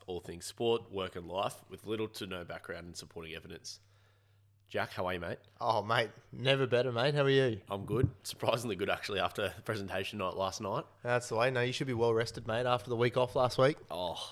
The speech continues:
Speaker 1: I was in a world of hurt last week. I thought I had covid for sure.
Speaker 2: Nah.
Speaker 1: Had every symptom under the sun. I was like, "All right, I'm cooked here." Went and got a rat test, negative. I'm like, "Well, I'm actually worried now. I don't,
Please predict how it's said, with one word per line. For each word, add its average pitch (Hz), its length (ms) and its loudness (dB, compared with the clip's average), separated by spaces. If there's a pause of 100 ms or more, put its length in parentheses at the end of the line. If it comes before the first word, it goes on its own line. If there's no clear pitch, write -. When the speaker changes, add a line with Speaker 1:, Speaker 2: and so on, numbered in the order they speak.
Speaker 1:
I 95 120 -2
was 101 220 -2
in 90 100 -6
a 82 60 -8
world 82 300 -8
of 82 100 -14
hurt 85 220 -8
last 82 280 -10
week. 92 280 -2
I 98 120 2
thought 101 220 -4
I 82 60 -2
had 90 220 -6
covid 82 400 -8 (140)
for 85 420 -6
sure. 80 540 -8 (240)
Speaker 2:
Nah. - 100 -14
Speaker 1:
Had 92 240 -4
every 104 300 -2
symptom 98 340 -8
under 95 160 -4
the 87 80 -12
sun. 90 380 -6 (560)
I 92 40 -8
was 87 80 -8
like, 85 200 -4
"All 85 140 -4
right, 78 180 -4
I'm 85 140 -10
cooked - 300 -12
here." 87 220 -4 (140)
Went 101 160 -6
and 98 60 -12
got 98 100 -8
a 90 60 -10
rat 85 240 -8
test, - 380 -10 (100)
negative. 82 560 -8
I'm 87 100 -12
like, 82 140 -10 (160)
"Well, 78 220 -12
I'm 82 120 -8
actually 95 220 -6
worried 90 300 -2
now. 90 200 0
I 101 40 4
don't, 92 160 -4